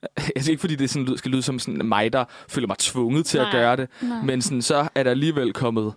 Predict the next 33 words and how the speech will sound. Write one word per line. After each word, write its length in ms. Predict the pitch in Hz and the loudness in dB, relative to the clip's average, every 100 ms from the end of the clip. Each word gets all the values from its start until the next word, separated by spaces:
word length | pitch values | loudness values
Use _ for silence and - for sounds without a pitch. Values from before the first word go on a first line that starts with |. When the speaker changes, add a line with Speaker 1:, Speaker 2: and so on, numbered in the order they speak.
| _ | _
Speaker 1:
noget 340 | 123 135 151 160 | 0 2 4 4
ud 160 | 127 113 | 4 2
af 160 | 101 | 2
det, 160 | 107 110 | 0 -2
og 120 | 110 | -4
sådan, 180 | - 107 | -4 0
bare 140 | 117 | 0
Speaker 3:
Mm. 60 | 123 | 0
Speaker 1:
fordi 300 | 113 110 101 - | 0 -2 -2 -8
i 100 | - | -10
dag 240 | 113 - 139 | -6 0 2
ikke 200 | 110 113 | 2 0
lige 120 | 117 | -2
er 40 | |
min 240 | 117 131 117 | 0 -2 -2
dag, 360 | 117 113 - - | -2 -2 -2 -10
så 120 | - - | -8 -4
kan 160 | 147 | -2
vi 60 | 113 | -2
da 60 | |
godt 280 | 101 120 127 | 0 -2 -2
have 200 | - 135 | -4 -2
det 100 | 117 | -2
grineren, 500 | - 135 139 156 127 | -2 -4 0 0 -2
fordi 280 | 117 120 117 - - | -4 -4 -4 -6 -10
det 140 | - | -4
er 20 | 139 | -2
jo 40 | |
stadig 220 | 120 127 | 2 2
sjovt, 420 | - - 143 110 | 2 2 0 -2
selvom 400 | - 127 113 110 - | -4 -2 -2 -4 -2
jeg 300 | 107 123 107 | 0 2 2
ikke 240 | 101 - | -2 -8